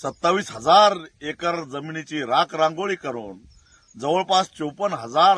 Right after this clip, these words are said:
शेतकऱ्यांच्या जमिनीवर वरवंटा फिरवून, त्यांच्या जमिनी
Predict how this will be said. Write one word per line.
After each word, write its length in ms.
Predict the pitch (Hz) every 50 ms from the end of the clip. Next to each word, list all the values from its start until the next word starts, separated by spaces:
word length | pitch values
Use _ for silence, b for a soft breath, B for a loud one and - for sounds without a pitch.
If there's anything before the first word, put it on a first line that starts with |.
| 170 -
शेतकऱ्यांच्या 880 | - 147 139 - _ - 160 156 160 160 160 151 - 175 180 180 180
जमिनीवर 640 | 165 131 131 131 143 156 160 160 165 160 170 165 160
वरवंटा 520 | 127 131 131 139 170 190 190 165 185 170
फिरवून, 540 | - - 151 131 127 127 135 151 175 190 190 _ b b b b b b b -
त्यांच्या 280 | 131 127 123 160 156 147
जमिनी 460 | 120 127 127 139 156 165 170 196